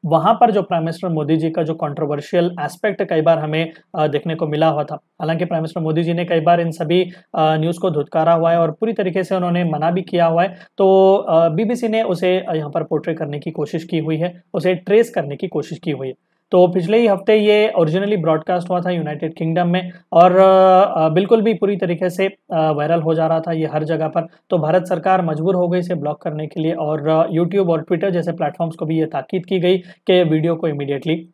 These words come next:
निकाल दिया जाए, हम उसके बारे में भी डिस्कस करेंगे।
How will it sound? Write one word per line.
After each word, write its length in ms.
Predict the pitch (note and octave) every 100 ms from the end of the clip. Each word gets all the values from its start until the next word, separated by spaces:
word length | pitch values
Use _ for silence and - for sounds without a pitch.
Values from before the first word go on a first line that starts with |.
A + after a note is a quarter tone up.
| -
निकाल 360 | D#3+ D#3+ C#3 C#3
दिया 160 | C#3
जाए, 120 | C#3
हम 120 | D#3 F3+
उसके 200 | F3+ F3
बारे 200 | D3 C#3+
में 120 | C#3
भी 80 | C#3
डिस्कस 420 | C#3 - D#3 - _ -
करेंगे। 320 | F#3 C3